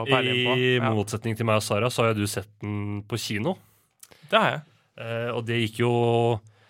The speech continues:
Speaker 2: eh, som passe med deg.
Speaker 1: Ja, så jeg har jo ikke, eh, faren min er ikke veldig liberal når det kommer til den type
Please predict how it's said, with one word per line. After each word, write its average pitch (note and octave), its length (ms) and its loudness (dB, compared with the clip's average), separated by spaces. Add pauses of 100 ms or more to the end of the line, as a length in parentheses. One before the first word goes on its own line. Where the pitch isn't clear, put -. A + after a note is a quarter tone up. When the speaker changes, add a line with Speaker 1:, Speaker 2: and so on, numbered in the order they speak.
(220)
Speaker 2:
eh, A2 220 0
som B2+ 220 -4
passe C3 420 -4 (240)
med C3 80 -6
deg. C#3+ 260 2 (760)
Speaker 1:
Ja, A2+ 180 0 (160)
så F3+ 260 -4 (520)
jeg F3 120 -2
har D3 160 0
jo C#3 440 -2
ikke, C#3 880 -2 (640)
eh, C3 380 -4
faren C3 200 0
min C3+ 100 -2
er A#2+ 120 0
ikke C#3+ 140 -6
veldig B2 220 -4
liberal B2+ 680 2
når C#3 120 -2
det C#3 100 -6
kommer A#2 220 -6
til B2 100 -4
den A#2+ 120 -4
type A#2 260 -8